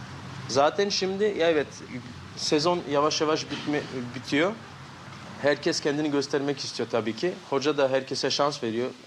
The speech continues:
Arif oynadı geçen maç. Ee, Serkan da uzun süreç oynamadı. Yeni, e, geldi takıma, hemen oyuna girdi. Ee, antrenmanlar çok önemli. Bunu da anladık. Ya ondan dolayı herkes çalışmaya,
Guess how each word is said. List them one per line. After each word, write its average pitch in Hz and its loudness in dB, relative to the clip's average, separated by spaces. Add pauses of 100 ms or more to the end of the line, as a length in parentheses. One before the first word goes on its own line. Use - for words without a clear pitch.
(100)
Arif 123 2
oynadı 117 0
geçen 113 -4
maç. 120 -2 (500)
Ee, 110 4
Serkan 135 2
da 131 2
uzun 120 -4
süreç 123 -4
oynamadı. 123 2
Yeni, 123 2
e, 107 -2
geldi 117 2
takıma, 120 -2
hemen 123 2 (120)
oyuna 120 4
girdi. 117 0 (640)
Ee, 113 4 (720)
antrenmanlar 156 4
çok 170 2
önemli. 139 0 (260)
Bunu 135 0
da 135 6
anladık. 120 2 (500)
Ya 131 4
ondan 165 4
dolayı 160 4
herkes 170 2
çalışmaya, 156 2